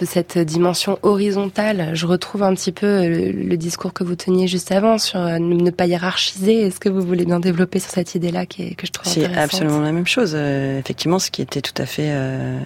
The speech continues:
Speaker 2: étonnant, euh, et qui tient à, à plein de choses, euh, au sein de cette association, mais, euh, on pouvait, euh, arriver, euh, un jour J et le, le, le soir même proposer une action, être en train de l'organiser, euh, sans avoir, il n'y avait pas de chef, euh, il y avait, il y avait des,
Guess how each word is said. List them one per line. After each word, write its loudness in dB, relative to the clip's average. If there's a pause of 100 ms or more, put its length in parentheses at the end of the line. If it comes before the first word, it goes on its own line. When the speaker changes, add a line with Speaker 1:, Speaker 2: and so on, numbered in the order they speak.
Speaker 2:
étonnant, 2
euh, 0
et -4
qui -12
tient -2 (180)
à, -4
à -2
plein -2
de 0
choses, -2
euh, -4
au -4
sein 0
de -2
cette -6
association, 0
mais, 2
euh, 0 (480)
on 2
pouvait, 0
euh, -2 (420)
arriver, 0
euh, -2 (500)
un -6
jour -2
J 2
et 0
le, -2
le, -4
le -4
soir 0
même 2
proposer -2
une 2
action, 0
être -2
en -4
train -4
de 0
l'organiser, 0
euh, -2
sans 0
avoir, 0
il 2
n'y 0
avait -2
pas -4
de -2
chef, 0
euh, -4
il -6
y -4
avait, -4
il -2
y -4
avait -6
des, -6